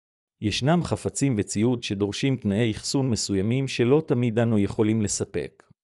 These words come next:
במחסנים להשכרה המתחם מכוון לאחסון, כך שיש בו שמירה טובה יותר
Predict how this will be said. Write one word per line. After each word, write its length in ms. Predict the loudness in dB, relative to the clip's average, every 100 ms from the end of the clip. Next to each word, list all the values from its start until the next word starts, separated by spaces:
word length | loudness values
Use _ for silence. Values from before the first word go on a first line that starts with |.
| _ _ _ _ _ _ _ _ -4
במחסנים 680 | -2 -2 -2 0 2 2
להשכרה 520 | 2 0 0 0 2
המתחם 420 | 2 -2 -2 0 0
מכוון 420 | 0 0 2 2
לאחסון, 760 | 0 -2 -6 -4 -4 -6 -10 -16 _ _ _ -4
כך 200 | -4 -2
שיש 360 | 0 0 2
בו 140 | 0 0
שמירה 400 | 0 0 0 0
טובה 340 | 0 2 4
יותר 480 | 2 2 2 2